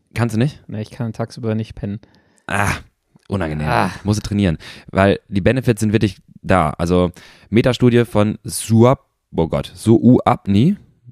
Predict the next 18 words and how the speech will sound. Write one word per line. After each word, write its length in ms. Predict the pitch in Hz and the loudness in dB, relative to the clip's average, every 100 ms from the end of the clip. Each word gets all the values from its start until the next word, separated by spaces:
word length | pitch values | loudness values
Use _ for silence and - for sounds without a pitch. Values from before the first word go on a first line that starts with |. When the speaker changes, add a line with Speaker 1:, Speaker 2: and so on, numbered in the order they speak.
| _ | _
Speaker 1:
Suabni 480 | 98 101 104 110 131 | -8 -2 -2 -2 -4
wahrscheinlich, 500 | 127 127 123 160 - | -4 -2 -2 -4 -6
et 160 | - - | -6 0
al. 340 | 113 131 143 | 2 2 0
einundzwanzig, 640 | - 101 104 110 113 123 131 - - - _ | -2 -2 -2 -4 -2 -4 -6 -12 -20 -20 _
ähm, 360 | - 95 98 95 - | 0 2 2 -2 -6
wo 300 | 87 98 95 | 2 4 4
achtzehn 320 | 92 - - | 2 -2 -6
Studien 180 | 98 113 | -4 -2
untersucht 340 | 107 92 117 - | -2 -2 -4 0
wurden, 360 | 107 110 117 - _ _ _ _ - - - | 0 0 -2 -6 _ _ _ _ -20 -18 -4
zum, 320 | 101 101 98 | 2 2 2
ähm, 480 | 85 90 92 92 92 | 2 2 2 0 -4
Effekt 280 | - - 95 | -4 -4 -6
von 220 | - 85 | -4 -4
Powernapping 560 | 80 98 95 90 95 90 | -2 -2 -2 -2 -4 -6
auf, 300 | 78 85 - | -2 -4 -4
äh, 360 | - 78 69 | -10 -8 -6